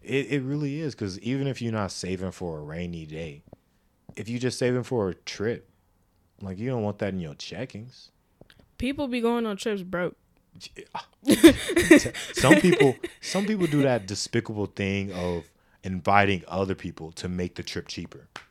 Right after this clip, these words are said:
Speaker 2: Literally,
Speaker 1: I wish
Speaker 2: 'cause
Speaker 1: you
Speaker 2: you
Speaker 1: would.
Speaker 2: wanna go somewhere.
Speaker 1: Like, there's a photo on Twitter of this girl, or it was a video. There was four girls in total. The three girls who really wanted to go on the trip
Speaker 2: Mm.
Speaker 1: were all sitting there taking selfies together and all
Speaker 2: Mm.
Speaker 1: bunched up together at dinner.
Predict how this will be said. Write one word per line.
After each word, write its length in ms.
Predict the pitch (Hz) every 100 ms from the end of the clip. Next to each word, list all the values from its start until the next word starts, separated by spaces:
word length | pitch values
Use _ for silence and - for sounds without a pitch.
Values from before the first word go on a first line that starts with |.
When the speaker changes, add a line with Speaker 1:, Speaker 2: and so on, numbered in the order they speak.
| _ _ _ _ _ _ -
Speaker 2:
Literally, 520 | 208 214 208 175 156
Speaker 1:
I 120 | 139
wish 260 | 131 104 101
Speaker 2:
'cause 100 | 214
Speaker 1:
you 40 | 101
Speaker 2:
you 40 | 196
Speaker 1:
would. 40 |
Speaker 2:
wanna 160 | - 160
go 200 | 170 165
somewhere. 400 | 165 165 147 143
Speaker 1:
Like, 120 | 185
there's 240 | 113 113 104
a 80 |
photo 400 | 87 98 101 101
on 140 | 92 90
Twitter 300 | - 101 92
of 60 | 82
this 180 | 82
girl, 460 | - 90 90 85 78 _ _
or 140 | 95 92
it 120 | 87
was 120 | 95
a 60 | 87
video. 400 | 80 98 87 71 _ _ _ -
There 100 | 90
was 140 | 82
four 240 | - 123
girls 320 | 123 110 110 104
in 80 |
total. 360 | 98 90 82 82 _ _ _ _ _ -
The 100 | 95
three 380 | - 117 127 131
girls 460 | 117 123 120 113
who 120 | 117
really 320 | 92 95 185 202
wanted 240 | 110 92
to 0 |
go 160 | 87 90
on 140 | 87
the 80 | 85
trip 400 | - 90 85 - _ _ -
Speaker 2:
Mm. 260 | 214 202
Speaker 1:
were 100 | 190
all 200 | 110 107
sitting 200 | 104 107
there 100 | 101
taking 300 | 98 113 110
selfies 460 | 104 107 104 110 95
together 800 | 104 101 104 95 101 101 101 98
and 100 | 92
all 220 | 98 101
Speaker 2:
Mm. 60 | 90
Speaker 1:
bunched 200 | 98 95
up 80 | 98
together 320 | 98 92 87
at 80 | 82
dinner. 280 | 87 87